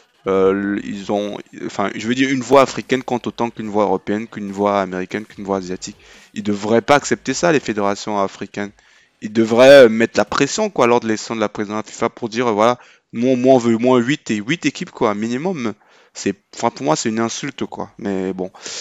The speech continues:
Donc, du coup, les cinq équipes qualifiées pour le, enfin, les, les, les, les cinq matchs qu'il y aura, du coup, les cinq barrages. Donc, il y aura Égypte, Sénégal, Cameroun, Algérie, Ghana, Nigeria, euh, R D C, euh, qui n'est pas à la can d'ailleurs, contre le Maroc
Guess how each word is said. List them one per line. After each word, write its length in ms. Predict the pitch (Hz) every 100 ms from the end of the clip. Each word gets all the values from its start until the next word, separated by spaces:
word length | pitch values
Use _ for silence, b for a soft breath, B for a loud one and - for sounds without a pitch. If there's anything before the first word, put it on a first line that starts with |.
| B B B B B
Donc, 180 | 123 131
du 100 | 143
coup, 160 | 175
les 100 | 151
cinq 220 | 131 165 170
équipes 240 | - 156
qualifiées 400 | 151 131 131 143
pour 220 | 127 117
le, 320 | 110 110 110 104
enfin, 200 | 113 98
les, 180 | 98
les, 140 | 98 98
les, 140 | 104 -
les 100 | 104
cinq 280 | - 135 131
matchs 220 | 131 -
qu'il 140 | -
y 20 | 110
aura, 160 | 107
du 120 | 107
coup, 220 | 107 135 151
les 120 | 110
cinq 240 | - 110
barrages. 320 | 101 95 117 156 _ _ _ _ _ -
Donc, 180 | 117 -
il 40 |
y 20 |
aura 160 | 120 120
Égypte, 240 | 107 117
Sénégal, 500 | - 104 101 110 139 - -
Cameroun, 340 | 113 110 113
Algérie, 500 | 107 98 104 120 - _ _ _
Ghana, 340 | 110 110 113
Nigeria, 640 | 113 110 101 104 107 139 185 b b b b b b -
euh, 200 | 104 107 -
R 160 | 120 120
D 140 | 120
C, 380 | 120 - 127 117 -
euh, 400 | 101 98 95 95
qui 120 | - 113
n'est 60 |
pas 180 | 104 123
à 20 |
la 100 | 107
can 160 | - 117
d'ailleurs, 420 | 107 101 120 -
contre 320 | - 104 -
le 340 | 101 98 98 98
Maroc 480 | 98 104 135 -